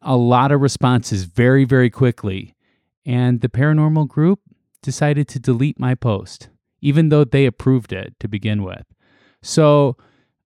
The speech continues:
you know, there's a lot of people out there that when confronted with evidence to the contrary, they decide to shut down and not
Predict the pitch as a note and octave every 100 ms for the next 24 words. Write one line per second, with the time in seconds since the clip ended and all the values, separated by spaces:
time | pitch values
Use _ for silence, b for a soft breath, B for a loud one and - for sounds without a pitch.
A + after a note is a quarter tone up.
0 | _ - - - - D#3+ E3 D#3 D3 E3
1 | D#3 F3 F#3+ F#3+ F3 E3 D3 D3 B2+ A#2
2 | A2+ G#2+ A2+ A2 G#2+ A2 - A#2+ B2 A#2+
3 | C3 A#2+ C#3 C3 D3+ B2+ B2+ - B2 B2+
4 | C3+ C3+ - A2+ A#2 B2 A#2 C3+ E3 E3
5 | F3+ F#3 E3 b b _ C#3 D3 E3 -
6 | D3+ C#3+ C#3+ - - - C#3 - B2 A#2
7 | G2 F#2+ G2 - _ A#2+ G#2+ G#2+ G#2+ A2+
8 | A#2+ A2+